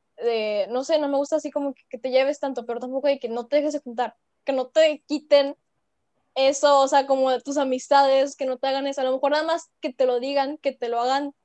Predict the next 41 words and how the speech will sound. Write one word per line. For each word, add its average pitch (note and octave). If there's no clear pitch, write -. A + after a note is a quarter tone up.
saber, C4
que D#4
a C#4+
lo C#4
mejor C4+
no C#4
les E4+
parece C#4+
tanto C4+
que C#4+
se C#4
estén C4
juntando B3+
tanto B3+
con B3+
esta B3
otra B3
persona, B3
pero C4
pues C4
con C4
eso D#4
tú C4+
también C#4
tienes C#4
el C4
derecho A#3+
de -
decirles A#3
eso A3
a A3
ellos, A#3+
tiene B3+
que G#3
ser C4
recíproco, C4+
tiene G#3+
que A#3
ser B3
mutuo. C#4
Este, A#3+